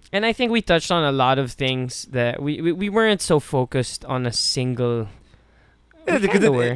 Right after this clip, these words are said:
Speaker 2: it, it, it happens more than once. It's
Speaker 1: Yeah.
Speaker 2: just how in this instance it was about a church, but it's like every time something big comes up, someone's always gonna say, "How about this other thing that you forgot?" I'm just like,
Speaker 1: <laughs>
Speaker 2: "Uh, it's not, it's not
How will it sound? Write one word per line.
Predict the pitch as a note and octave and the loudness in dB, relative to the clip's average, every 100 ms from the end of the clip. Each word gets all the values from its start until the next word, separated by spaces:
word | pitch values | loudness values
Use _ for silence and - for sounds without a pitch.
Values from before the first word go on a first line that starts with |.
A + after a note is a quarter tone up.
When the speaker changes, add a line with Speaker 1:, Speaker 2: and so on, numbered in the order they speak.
| F#3+ | -4
Speaker 2:
it, | - - | -6 -8
it, | F3+ - | -8 -2
it | D#3 D3 | 2 6
happens | D#3 E3 C3+ | 6 6 0
more | C3+ | 2
than | B2+ A#2+ | 0 -2
once. | A2+ A2+ - - | -6 -8 -10 -4
It's | C3+ | 0
Speaker 1:
Yeah. | F3 | 4
Speaker 2:
just | |
how | E3+ D#3+ | 8 8
in | D#3 | 8
this | D3 C#3+ | 4 4
instance | C#3 C3+ C3+ | 2 2 0
it | C3+ | 2
was | C3 | 0
about | B2 B2+ B2 | 2 2 0
a | |
church, | A#2+ B2 A2+ - | -2 -4 -4 -6
but | B2 | -6
it's | B2 | -4
like | B2+ A#2 _ - - | -4 -6 _ -20 -12
every | - C#3 C#3 | -2 0 0
time | C3+ | -2
something | - B2+ C3 B2+ | -2 -2 -2 -2
big | B2+ - | -2 -2
comes | B2 B2 | -4 0
up, | B2 A#2 _ - | 0 -2 _ -8
someone's | C3+ C3 B2 | -4 -2 0
always | B2 A#2 | 0 0
gonna | B2+ A#2 | -4 -2
say, | A#2+ | -2
"How | A#2+ | 0
about | A#2 A2+ | 0 -2
this | A#2 | -6
other | A2 B2 A#2+ | -4 -2 -2
thing | B2 | -4
that | A#2+ B2 | -6 -8
you | |
forgot?" | A#2 A#2+ A#2 A2 - | -8 -8 -4 -4 -4
I'm | A#2+ | -8
just | A2+ A2+ | -6 -8
like, | A2 _ _ _ - | -8 _ _ _ -20
Speaker 1:
<laughs> | - C#3+ | -14 -6
Speaker 2:
"Uh, | E3 F3 | -2 -2
it's | - - | -4 2
not, | D#3 D3 - | 2 2 -2
it's | C3+ - | -6 4
not | G3+ - | 4 4